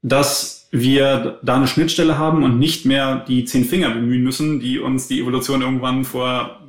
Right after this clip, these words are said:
diversen Jahren mal gegeben hat, um damit in erster Linie Werkzeuge zu halten. Ähm, vielleicht gibt's da direktere Wege.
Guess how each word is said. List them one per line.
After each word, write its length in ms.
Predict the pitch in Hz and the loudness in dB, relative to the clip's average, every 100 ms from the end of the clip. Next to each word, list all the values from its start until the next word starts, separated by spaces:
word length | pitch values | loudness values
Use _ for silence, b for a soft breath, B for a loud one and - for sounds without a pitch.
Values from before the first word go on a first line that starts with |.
| - | -20
diversen 600 | - - - 127 143 147 | -18 -6 0 2 4 4
Jahren 240 | 123 131 143 | 2 2 0
mal 140 | 127 | 0
gegeben 340 | 123 127 131 123 | 0 0 0 0
hat, 160 | 131 | -2
um 320 | - 131 123 123 | -4 0 0 0
damit 240 | 123 123 | 0 -2
in 80 | 120 | -4
erster 200 | 123 123 | -4 -2
Linie 180 | 120 117 | -2 -2
Werkzeuge 460 | 165 - 120 110 | -4 -4 -4 -4
zu 180 | 110 110 | -4 -6
halten. 340 | 107 110 160 B B B B B | -4 -2 -4 B B B B B
Ähm, 460 | - 127 123 127 123 | 0 4 4 4 0
vielleicht 260 | - 135 135 | 0 0 0
gibt's 140 | 156 | -2
da 80 | 160 | 0
direktere 500 | 131 185 - 120 117 | 0 -2 -4 -4 -4
Wege. 300 | 113 113 - | -6 -8 -10